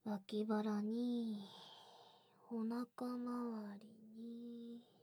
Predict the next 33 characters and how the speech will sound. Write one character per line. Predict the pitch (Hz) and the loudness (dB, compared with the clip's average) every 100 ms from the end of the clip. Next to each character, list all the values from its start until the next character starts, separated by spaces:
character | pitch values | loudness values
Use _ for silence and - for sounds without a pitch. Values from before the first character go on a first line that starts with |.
| - _ - - - - - - - _ _ _ - - - - - - - - - _ _ _ _ _ _ _ _ _ _ _ _ - | -20 _ -20 -20 -20 -20 -20 -20 -20 _ _ _ -20 -20 -20 -20 -20 -20 -18 -14 -14 _ _ _ _ _ _ _ _ _ _ _ _ -4
あ。 | 202 190 _ _ _ _ _ _ _ _ _ _ _ _ _ _ _ _ _ _ _ _ _ _ _ - | -2 -2 _ _ _ _ _ _ _ _ _ _ _ _ _ _ _ _ _ _ _ _ _ _ _ -6
あ | 233 226 | 0 2
ら | 214 | 2
ら、 | 202 190 - _ _ _ _ _ - | 2 -2 -6 _ _ _ _ _ -2
お | 226 | 2
兄 | 226 247 254 | 4 4 2
さ | - 220 | 2 2
ん、 | 196 190 _ _ _ _ _ _ _ - | 2 0 _ _ _ _ _ _ _ 2
お | 240 | 2
尻 | - 254 269 | 4 4 4
に | 269 | 2
何 | 269 277 277 | 2 2 0
か | 233 214 | 0 0
当 | - | 0
た | 226 | -2
っ | |
て | - 240 | 0 0
ま | 247 247 | 2 0
す | - | 0
よ。 | 214 202 202 208 - - _ _ _ _ _ _ _ _ _ _ _ | 0 0 0 -2 -6 -14 _ _ _ _ _ _ _ _ _ _ _
チ | - 220 214 | -2 2 2
ン | |
ポ、 | 202 196 - _ _ _ _ _ _ | 2 -6 -10 _ _ _ _ _ _
勃 | 190 190 - | 0 2 2
起 | 220 | 0
し | - | 2
ち | 247 | 0
ゃ | |
い | 247 | 2
ま | 262 | 0
し | - | 0
た | 254 | -2
か？ | - 202 208 | -2 -4 -4